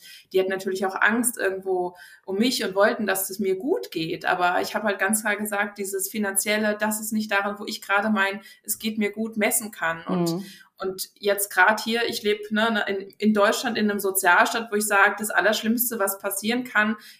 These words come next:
Speaker 1: ist, wenn alles schief läuft und alles gar nicht geht,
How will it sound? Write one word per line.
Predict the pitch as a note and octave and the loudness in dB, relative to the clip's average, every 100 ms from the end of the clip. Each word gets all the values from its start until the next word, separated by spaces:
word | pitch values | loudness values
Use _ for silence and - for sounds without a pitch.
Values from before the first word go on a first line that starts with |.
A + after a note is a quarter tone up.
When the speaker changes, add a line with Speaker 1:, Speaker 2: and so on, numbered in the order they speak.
| - | -4
Speaker 1:
ist, | A3 G#3+ - _ - | -2 -2 -6 _ -2
wenn | G#3 G#3+ | 0 2
alles | G#3+ G#3+ A#3 - | 2 2 0 -2
schief | - B3+ C4 | -2 -4 0
läuft | A3+ A3+ A3+ | 0 0 -2
und | A3+ | 0
alles | G3+ A3+ A3 | 0 0 2
gar | G3 G#3+ | 4 4
nicht | A#3+ - | 2 -4
geht, | A#3 A#3+ | -4 -4